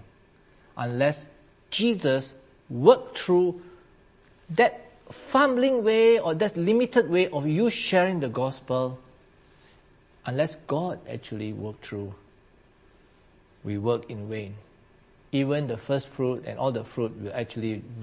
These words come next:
wither away, wither away. So if you want to share the gospel, these are practical steps. But the most important thing is to pray through your life. Be intentional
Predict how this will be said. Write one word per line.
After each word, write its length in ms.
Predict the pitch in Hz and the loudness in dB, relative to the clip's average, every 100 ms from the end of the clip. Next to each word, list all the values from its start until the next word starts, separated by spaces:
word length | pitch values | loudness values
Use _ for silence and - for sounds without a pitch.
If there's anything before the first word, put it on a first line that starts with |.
| 110 107 | -6 2
wither 300 | 151 185 180 | 4 6 4
away, 420 | 135 127 107 104 - _ - | 4 -2 -6 -12 -20 _ -8
wither 220 | 120 123 | -4 -4
away. 400 | 113 101 101 101 - _ _ _ _ _ _ - _ _ | -4 -6 -8 -12 -16 _ _ _ _ _ _ -20 _ _
So 360 | - 135 123 - - | -6 -2 -2 -4 -10
if 140 | 113 101 | -8 -6
you 80 | 98 | -2
want 200 | 139 196 | 0 0
to 60 | |
share 260 | 185 196 190 | -2 0 0
the 80 | 180 | -2
gospel, 580 | 170 165 - 151 151 151 | -4 -6 -6 -6 -4 -6
these 140 | 160 165 | -6 -6
are 120 | 131 | -8
practical 500 | - 143 139 143 139 | -2 -2 -2 -4 -4
steps. 360 | - 120 101 - _ _ _ _ | -4 -6 -8 -10 _ _ _ _
But 140 | 110 101 | -10 -8
the 80 | |
most 380 | 107 139 151 - | -4 -4 -4 -8
important 560 | 117 - 117 120 120 - | -10 -6 -6 -6 -8 -10
thing 260 | 107 92 - _ _ 135 | -12 -12 -16 _ _ -12
is 240 | 101 - _ - | -12 -14 _ -14
to 100 | 98 - - | -14 -14 -20
pray 560 | - 110 123 147 143 | -10 -2 2 2 0
through 460 | 131 - 131 120 - - _ _ _ _ _ - | -2 -6 -4 -4 -8 -16 _ _ _ _ _ -8
your 180 | 107 107 | -6 -2
life. 360 | 113 113 95 - - _ - | 0 0 -2 -12 -20 _ -8
Be 160 | 117 131 | -6 -6
intentional 1040 | 123 - 160 196 196 185 180 139 135 151 | -8 0 2 4 2 2 2 2 0 -4